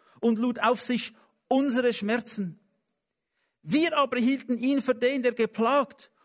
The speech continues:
und von Gott geschlagen und gemartert wäre. Aber er ist um unser Missetat willen verwundet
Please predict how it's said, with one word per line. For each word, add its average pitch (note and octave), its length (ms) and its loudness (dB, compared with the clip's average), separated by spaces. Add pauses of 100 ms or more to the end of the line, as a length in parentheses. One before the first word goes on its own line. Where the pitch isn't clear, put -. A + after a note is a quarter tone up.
(100)
und A#3 200 2
von G#3 280 -2
Gott B3+ 300 0
geschlagen A3 720 0
und A3 260 -2
gemartert G#3 800 -2
wäre. D3 340 -4 (1600)
Aber G#3 320 0
er A#3+ 260 0
ist B3 360 -2
um A3+ 180 2
unser B3 680 0 (200)
Missetat A3+ 1080 0
willen A3 280 -2
verwundet G3 680 -6